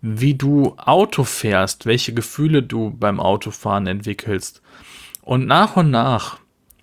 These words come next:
erkennst du immer mehr die Muster dahinter. Und das Lustige ist, du kannst alles verändern, ganz nach deinem Geschmack.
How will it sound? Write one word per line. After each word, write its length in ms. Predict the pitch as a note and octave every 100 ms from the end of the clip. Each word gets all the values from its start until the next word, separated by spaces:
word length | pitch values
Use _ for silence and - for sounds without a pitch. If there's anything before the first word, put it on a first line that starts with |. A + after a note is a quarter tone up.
| _ _ _ _ -
erkennst 600 | A#2+ - C#3 D#3 - -
du 160 | C3
immer 320 | - D3 D#3+ C3
mehr 420 | B2 A#2 B2+ B2+
die 160 | A2+
Muster 460 | A2+ A#2 B2+ - A2
dahinter. 640 | G#2+ G2+ G#2 G2+ G2+ F#2 - _ _ - - -
Und 120 | A#2+
das 180 | A#2 -
Lustige 400 | D3+ - B2 G2+
ist, 380 | A2 B2+ - -
du 160 | A2+ A2+
kannst 420 | A#2+ A2+ - -
alles 460 | A2 A#2 A#2+ A#2+ -
verändern, 760 | - - G#2+ A2 G#2+ G#2 G#2 _ _ _ _ _ _
ganz 380 | - G#2+ A2+ -
nach 160 | G#2 -
deinem 500 | - F#2+ G2 G#2 G2+
Geschmack. 560 | A2 - - F#2 -